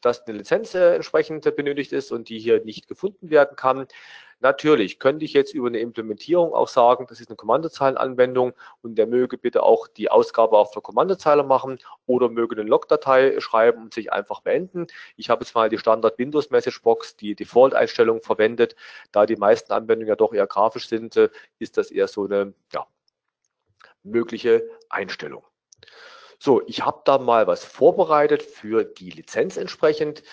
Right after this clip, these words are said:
äh, dass ich sage, wir wollen in dem dritten angeschlossenen Dongle den Firmencode sechs Millionen hundertsechzig, den Produktcode eins, den wollen wir dort entsprechend anlegen, dass wir die Lizenz haben.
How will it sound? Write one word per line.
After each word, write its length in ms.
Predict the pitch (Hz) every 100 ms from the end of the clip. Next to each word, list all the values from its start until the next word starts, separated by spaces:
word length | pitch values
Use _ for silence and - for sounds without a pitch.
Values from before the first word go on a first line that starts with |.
| - -
äh, 100 | 110
dass 160 | 110 113
ich 120 | 107
sage, 440 | 107 104 104 104 - _
wir 160 | 95 90
wollen 420 | 117 185 190 - -
in 160 | 123
dem 240 | 110 95 95
dritten 420 | - - 180 -
angeschlossenen 720 | 107 117 117 - 107 - 98
Dongle 380 | 117 185 214 202
den 200 | - 101
Firmencode 640 | - 143 151 151 143 143 - -
sechs 340 | - 123 - -
Millionen 320 | 117 117 110
hundertsechzig, 960 | 113 98 98 185 - - 170 - _ _
den 140 | 117 113
Produktcode 520 | 117 117 - 110 107
eins, 400 | 120 175 190 - _ -
den 220 | 120 131
wollen 260 | 123 123 120
wir 80 | 117
dort 240 | 117 -
entsprechend 640 | 107 - 92 87 85 - _ _ -
anlegen, 580 | 160 214 208 208 208 -
dass 200 | 131 131
wir 80 |
die 100 | 120
Lizenz 420 | 107 101 101 90 113
haben. 480 | 139 208 226 -